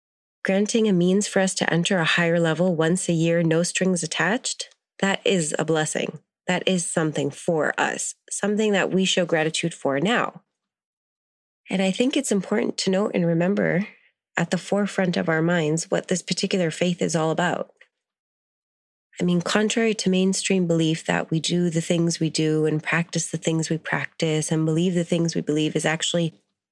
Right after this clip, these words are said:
not in order to avoid a scorching torment by some narcissistic, tyrannical figure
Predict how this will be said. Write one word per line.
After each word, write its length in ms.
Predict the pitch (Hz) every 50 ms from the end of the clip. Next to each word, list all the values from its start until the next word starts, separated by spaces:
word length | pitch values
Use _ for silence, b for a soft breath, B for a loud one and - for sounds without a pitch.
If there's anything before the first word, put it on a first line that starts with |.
| _ _
not 460 | 170 165 165 180 208 247 233 - - -
in 160 | - 160 160
order 480 | 175 - 143 156 151 151 147 143 147 143 147 - _ _ _
to 160 | - - 170
avoid 320 | 156 143 147 160 151 151 151
a 60 | 151
scorching 520 | 147 - - - 147 147 - - 147 151
torment 640 | 143 - - 160 151 151 151 139 139 147 - - - _ _
by 400 | 143 139 - - - - - - _ _ _ _ _ _ _ _
some 280 | - - 190 175 175 160
narcissistic, 800 | 165 165 170 - - 170 - - 165 - - - 165 156 - -
tyrannical 560 | - - 156 151 156 156 165 170 - - 156
figure 580 | 147 - - 165 151 156 151 151 151 156 156